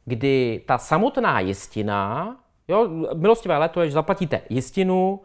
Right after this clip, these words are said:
patnáct set korun plus D P H exekutorovi a celé to končí. Všechno to příslušenství kolem platit nemusíte. Ale někdy ta jistina je docela vysoká sama o sobě. Je to zejména třeba dlužné, dlužné nájemné.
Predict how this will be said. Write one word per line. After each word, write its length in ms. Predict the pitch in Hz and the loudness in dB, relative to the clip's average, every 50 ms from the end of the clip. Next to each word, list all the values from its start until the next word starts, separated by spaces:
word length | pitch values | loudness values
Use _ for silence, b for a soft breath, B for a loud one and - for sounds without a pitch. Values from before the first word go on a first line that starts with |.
| b b b | b b b
patnáct 380 | - - 170 - 170 165 165 - | 0 0 0 2 2 0 0 0
set 140 | - 165 143 | -4 -8 -2
korun 220 | - 160 156 160 | 0 2 2 2
plus 180 | 156 160 151 131 | 0 -2 -2 0
D 120 | 143 143 | 0 0
P 200 | 139 - 151 147 | 0 2 0 0
H 360 | 139 131 113 98 - - - - | 2 2 2 2 0 -4 -8 -8
exekutorovi 760 | - 123 117 147 151 - 151 127 - 143 139 131 127 135 101 | -6 -4 -2 -2 -2 -2 -4 -2 0 0 2 2 2 0 -2
a 60 | 104 | -2
celé 320 | - - 113 104 110 113 | -2 -2 0 0 0 0
to 120 | 113 123 110 | 0 -4 -4
končí. 440 | - 110 107 110 107 - - 80 | -2 -2 -4 -4 -4 -8 -10 -12
Všechno 260 | - - - 117 139 131 | -12 -10 -8 -4 -2 0
to 100 | 143 127 | 0 0
příslušenství 840 | - - - 139 123 - 165 151 - 143 139 123 - - 143 131 | -2 -2 -4 -4 -2 0 -2 -2 -2 -4 -6 -6 -8 -8 -8 -8
kolem 500 | - - 123 120 120 120 117 120 123 127 b b b b b | -6 -2 0 0 2 2 0 -2 -4 -8 b b b b b
platit 320 | - 110 107 - 123 107 110 | -2 -2 0 0 -4 -4 -4
nemusíte. 500 | 104 95 98 110 110 - - - - - _ B B B B B B B B B | -4 -4 -4 -6 -8 -10 -16 -14 -16 -16 _ B B B B B B B B B
Ale 180 | 131 143 147 | 0 0 2
někdy 680 | 156 160 170 202 233 208 190 175 139 143 131 131 135 151 | 2 2 2 2 2 2 0 0 2 2 2 2 0 0
ta 140 | - 185 165 | 0 0 2
jistina 880 | 151 143 139 131 - - - - 240 233 208 156 131 110 113 139 165 b b b b b 120 b b | 2 2 0 0 -2 -6 -4 -2 0 2 2 2 2 0 -2 -4 -6 b b b b b -20 b b
je 600 | 123 127 151 156 160 165 165 165 165 165 165 - - | -4 -2 0 2 2 4 4 4 2 0 -2 -4 -6
docela 500 | - 127 147 147 - - 180 175 175 175 | -4 0 0 0 0 2 0 2 2 4
vysoká 480 | 165 147 - - 175 165 - 143 120 107 | 2 2 0 0 -2 0 2 2 0 2
sama 240 | - 131 135 143 | 2 0 0 2
o 80 | - 127 | 0 0
sobě. 380 | - - - 135 110 107 87 - | -2 0 0 0 0 0 -2 -4
Je 80 | 104 | -4
to 140 | - 151 143 | -4 -2 -2
zejména 320 | 123 135 127 135 139 139 | 0 0 0 0 0 -2
třeba 160 | 131 - 143 135 | 0 0 -2 0
dlužné, 560 | 131 127 123 123 113 117 127 135 135 131 - 117 | 0 0 -2 -2 0 0 0 0 0 -2 -4 -4
dlužné 440 | 117 117 120 123 123 135 135 139 | -4 -2 0 0 0 2 2 2
nájemné. 680 | 135 127 117 110 110 113 120 127 127 120 107 92 80 | 4 4 4 4 4 4 2 2 2 0 -2 -4 -8